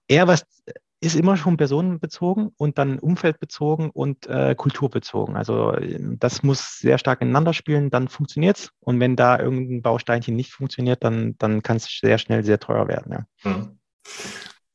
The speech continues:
Speaker 2: Ich wollte jetzt, ähm, zum Schluss nochmal, ähm, über den E-Sport, äh, sprechen, weil da bist du ja auch eigentlich ein, ein wirklich führender Vertreter auf dem deutschen Markt und, äh, dich auch schon öfters in Veranstaltungen erlebt, wo du die, über den E-Sport, ähm, gesprochen hast und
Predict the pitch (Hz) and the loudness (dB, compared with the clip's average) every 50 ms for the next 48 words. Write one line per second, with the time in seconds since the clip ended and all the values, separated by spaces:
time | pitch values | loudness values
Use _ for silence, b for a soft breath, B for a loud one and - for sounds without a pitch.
0 | _ - 120 120 - - _ _ _ - 139 170 180 175 175 165 - - - - | _ -12 -12 -10 -12 -12 _ _ _ 2 4 4 6 6 6 4 4 2 -2 0
1 | - 131 135 139 - - 139 131 - - 170 175 170 - 170 147 135 143 135 135 | 2 2 2 2 0 0 -2 0 4 4 4 4 6 4 4 4 6 8 8 8
2 | 139 139 - - - 135 127 127 127 127 120 113 113 104 104 120 123 120 120 120 | 8 8 8 6 6 6 4 4 4 2 0 0 0 0 4 6 6 8 8 8
3 | 120 - - - - - 156 151 147 - - 135 - - - - 139 139 139 131 | 6 6 4 0 0 0 2 2 0 0 -2 -2 -2 0 0 0 0 2 2 4
4 | 117 117 113 113 113 120 - - - 127 113 - - - 117 - - - - 123 | 4 4 4 4 2 0 -4 -2 0 2 2 2 2 0 -4 -6 -8 -4 0 2
5 | 120 120 120 120 120 - - - 120 120 120 120 120 - - - - 127 120 117 | 4 4 6 4 4 2 2 2 4 4 2 2 0 -4 -8 -6 0 4 6 6
6 | 113 113 123 117 123 - - - - 147 143 139 135 131 131 - 120 107 - - | 6 6 4 4 2 2 0 0 2 2 4 4 4 4 4 4 2 2 2 2
7 | - 135 139 135 - 143 - 120 - - 139 131 120 123 123 120 120 - 120 117 | 2 2 4 4 4 4 4 4 2 2 2 2 4 4 4 4 4 2 0 2
8 | 110 107 117 135 - 123 117 117 117 - - - 101 107 117 - - 110 110 113 | 4 4 4 2 2 0 0 0 -2 -4 -6 -8 -6 -6 -6 -4 -2 -2 0 0
9 | 117 - 113 - 113 117 - 127 120 117 - - 113 113 - - 113 110 117 117 | 0 0 0 0 0 0 0 2 0 0 0 -2 -4 -4 0 0 2 2 2 2
10 | - - 117 113 110 120 113 110 110 113 117 120 120 117 113 113 113 107 110 110 | 2 2 2 4 4 4 2 4 4 6 6 6 4 4 4 4 4 4 2 0
11 | - 92 117 113 113 110 113 107 - 95 120 - - - - 120 120 117 - - | 0 -2 -2 0 0 2 2 2 0 0 0 -2 0 4 4 6 6 6 4 0
12 | - - 113 113 117 117 117 110 120 117 - - 135 139 139 127 120 127 127 123 | -4 -4 -2 0 2 2 2 2 0 0 0 2 2 2 4 4 6 6 6 4
13 | - - 120 120 120 B | 4 4 4 4 4 B